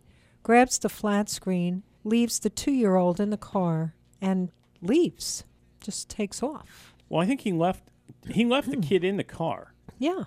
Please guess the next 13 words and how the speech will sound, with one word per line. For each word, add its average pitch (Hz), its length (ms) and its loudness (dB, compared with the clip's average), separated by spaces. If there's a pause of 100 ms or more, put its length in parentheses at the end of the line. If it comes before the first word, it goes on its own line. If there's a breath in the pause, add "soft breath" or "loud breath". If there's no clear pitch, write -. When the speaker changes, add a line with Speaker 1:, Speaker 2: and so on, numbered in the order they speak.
(100)
Speaker 2:
And 147 180 -2
people - 440 -4 (440)
forced 190 420 -2
their - 100 4
Speaker 1:
While 254 160 10
Speaker 2:
way 285 80 6
Speaker 1:
he 262 60 4
was 226 100 4
Speaker 2:
into - 100 -6
Speaker 1:
shopping. 247 480 0 (140)
Speaker 2:
Right, 160 200 2
but, 131 120 -4 (380)
uh, 123 240 -2